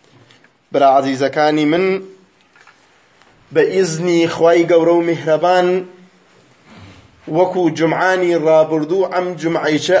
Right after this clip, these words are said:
ئەڕۆینە خزمەتی نەسی ئایەتی قورئان و حەدیسە سەحیحەکانی ڕەسوول الله صلی الله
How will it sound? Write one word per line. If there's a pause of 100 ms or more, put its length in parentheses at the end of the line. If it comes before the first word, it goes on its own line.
ئەڕۆینە
خزمەتی (840)
نەسی
ئایەتی
قورئان
و
حەدیسە (100)
سەحیحەکانی
ڕەسوول
الله (680)
صلی
الله